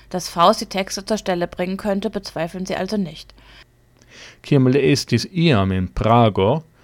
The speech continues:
Speaker 2: le Erfurta Gaja Rondo volas havi lin sammomente ce si kaj vokas lian nomon. Tui li prezentas sin kaj demandas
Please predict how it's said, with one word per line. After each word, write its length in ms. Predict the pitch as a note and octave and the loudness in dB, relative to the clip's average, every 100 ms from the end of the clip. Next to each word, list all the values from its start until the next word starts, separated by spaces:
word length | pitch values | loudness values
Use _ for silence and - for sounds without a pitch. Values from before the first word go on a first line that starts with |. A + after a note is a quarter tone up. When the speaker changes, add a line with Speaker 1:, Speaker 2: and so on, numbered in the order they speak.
| _ - | _ 2
Speaker 2:
le 80 | |
Erfurta 480 | B2+ E3 B3 A3+ C3+ | 2 4 0 2 0
Gaja 400 | A2+ B2+ C#3+ A#2 | 4 6 6 4
Rondo 680 | G#2 A2 A#2 G#2+ G#2+ C3+ F#3 - - _ | 4 4 6 4 6 4 4 -4 -20 _
volas 400 | B2+ G3 F#3 - | 4 6 4 2
havi 320 | A2 A#2+ B2 | 2 4 4
lin 240 | A#2 A#2+ A#2+ | 4 4 4
sammomente 840 | D3 D3+ D#3+ E3+ F3+ D3+ A#2 G#2 | 2 4 6 6 6 4 0 -4
ce 260 | - - A#2 | -2 0 0
si 300 | - F#3 G3 | 0 0 0
kaj 240 | - B2+ | 2 2
vokas 580 | A2+ A#2+ B2+ - D3 - | 6 6 6 2 0 2
lian 300 | A#2+ A#2+ A#2 | 2 4 2
nomon. 460 | D#3 F3 A2 F2+ - _ _ _ _ _ | 2 2 2 0 -6 _ _ _ _ _
Tui 340 | - B3+ F#3+ - _ _ | 6 6 6 0 _ _
li 120 | A#2 | 0
prezentas 760 | A#2 - G2+ D3+ G#3 F#3+ F3+ - | 0 0 2 4 4 2 0 0
sin 180 | - F3+ | 2 2
kaj 160 | - A2+ | 2 0
demandas 680 | A2 C3 F3 F3+ E3 D#3+ | 2 4 6 6 4 2